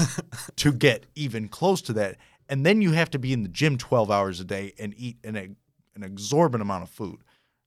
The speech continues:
Speaker 2: There's, you're not gonna do it.
Speaker 1: Yeah.
Speaker 2: You, you can't do it. You're not gonna do that. So don't make that a goal. And if that's your idea of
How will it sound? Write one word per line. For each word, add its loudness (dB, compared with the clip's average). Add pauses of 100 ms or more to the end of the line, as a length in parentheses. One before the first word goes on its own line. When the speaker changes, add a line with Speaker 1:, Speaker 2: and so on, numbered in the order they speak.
(120)
Speaker 2:
There's, -2
you're -4
not 2
gonna -4
do -4
it. -14
Speaker 1:
Yeah. -14 (320)
Speaker 2:
You, -16 (280)
you -20
can't -4
do -2
it. -6 (320)
You're -12
not -2
gonna -6
do -10
that. -12 (580)
So 0
don't -2
make -4
that -2
a -6
goal. -6
And -8
if -12
that's -4
your -8
idea -4
of -6